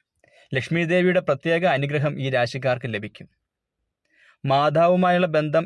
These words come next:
ഈ യോഗം നിമിത്തം കൂടുതൽ ആഴത്തിലുള്ളതാവുകയും അതുമൂലം ഫല നേട്ടങ്ങൾ മാതാവിൽ നിന്ന് നിങ്ങൾക്ക് ലഭിക്കുകയും ചെയ്യും. ഭൗതിക സുഖങ്ങൾ അനുഭവിക്കാനുള്ള ഭാഗ്യം ലഭിക്കും. ജീവിതത്തിൽ പലതരത്തിലുള്ള സന്തോഷങ്ങളും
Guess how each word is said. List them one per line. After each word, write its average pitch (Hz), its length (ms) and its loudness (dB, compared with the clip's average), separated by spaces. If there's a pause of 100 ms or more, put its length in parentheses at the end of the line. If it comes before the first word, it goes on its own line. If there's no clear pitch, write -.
ഈ 135 140 -2
യോഗം 143 380 2
നിമിത്തം 135 420 -2
കൂടുതൽ 127 420 -4 (140)
ആഴത്തിലുള്ളതാവുകയും 127 1080 -2
അതുമൂലം 123 500 -6
ഫല 123 280 -2 (380)
നേട്ടങ്ങൾ 123 640 -4
മാതാവിൽ 120 520 -2
നിന്ന് 120 180 -6
നിങ്ങൾക്ക് 117 340 -8
ലഭിക്കുകയും 113 480 -10
ചെയ്യും. 113 280 -10 (960)
ഭൗതിക 151 400 2
സുഖങ്ങൾ 165 400 -2
അനുഭവിക്കാനുള്ള 156 760 -2
ഭാഗ്യം 135 400 -2
ലഭിക്കും. 147 360 -6 (800)
ജീവിതത്തിൽ 185 600 2
പലതരത്തിലുള്ള 170 800 2
സന്തോഷങ്ങളും 147 680 0